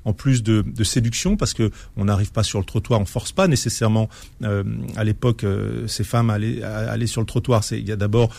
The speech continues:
euh, c'est des, souvent, euh, on disait des Bretonnes ou des, des, des gens qui venaient de, de province, qui arrivaient à Paris et qui étaient pris en, en main par un, un beau gosse, hein, dans un bar, quelqu'un avec des beaux vêtements, euh, quelqu'un qui avait de l'argent, qui brillait, qui fait miroiter un peu une vie comme ça, euh,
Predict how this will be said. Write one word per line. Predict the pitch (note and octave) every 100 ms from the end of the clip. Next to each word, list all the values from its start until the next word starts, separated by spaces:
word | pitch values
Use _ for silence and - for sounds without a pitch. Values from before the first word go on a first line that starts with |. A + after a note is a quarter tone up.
| - -
euh, | F2+
c'est | -
des, | G#2+ G#2+ A2 A#2 B2
souvent, | A2 A2+ G#2+ A#2+ A#2
euh, | G2+ - - -
on | G2+
disait | F#2+ A2
des | G#2
Bretonnes | F#2 G#2+ - A2+ A#2 A#2 A2+
ou | G#2
des, | G2+ G2+
des, | G2 G2+
des | G2 G#2
gens | G2+ A2+
qui | -
venaient | G#2 A2+
de, | G2+ - - -
de | G#2+
province, | - A#2 A2+ C#3+ D3+ - - - - - - - -
qui | -
arrivaient | G#2+ G#2+ A2+
à |
Paris | G#2 G#2+ A#2+ C#3
et |
qui | G#2
étaient | G#2+ A2+
pris | - C3
en, | A#2 G2+ - - -
en | A2
main | A#2+ B2+
par | A#2+ F2+
un, | G2 G#2+
un | G2
beau | G#2+
gosse, | A2 C3 C3 B2
hein, | G#2+ G#2+ G#2
dans | F#2+ F#2+ G2
un | G2
bar, | G2 A2 A#2
quelqu'un | A2+ G2 -
avec | G2+ F#2+
des | F#2+
beaux | F#2
vêtements, | G2 G2+ - A2+ A2+ A2+ A2+ G#2+
euh, | F#2 - -
quelqu'un | - F#2+ G#2+
qui | G#2+
avait | F#2+
de | F#2+
l'argent, | F#2+ F#2 A2
qui | A#2+ A2
brillait, | F#2 G#2 G#2+ B2+ B2
qui | -
fait | -
miroiter | G2+ G2 G2+ G2+ A#2+
un |
peu | G2+ G#2
une | G2
vie | F#2+
comme | G#2+ G2
ça, | - A2 G#2
euh, | F#2+